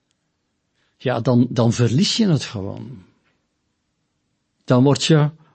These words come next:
overgenomen door de dingen van de wereld. Nou, deze mensen die willen de woorden van de wet horen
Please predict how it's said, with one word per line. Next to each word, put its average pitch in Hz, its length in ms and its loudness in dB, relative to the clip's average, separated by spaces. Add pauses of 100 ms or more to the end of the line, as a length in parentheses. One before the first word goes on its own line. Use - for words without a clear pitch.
(120)
overgenomen 139 960 4 (360)
door 113 180 0
de 107 160 0
dingen 117 440 2 (680)
van 104 180 -2
de 101 80 -2
wereld. 87 540 -10 (1400)
Nou, 101 180 -4
deze 170 260 4
mensen 170 400 4
die 143 120 2
willen 135 400 2
de 113 240 -2
woorden 170 440 2
van 143 140 2
de 135 80 4
wet 117 200 0
horen 220 600 2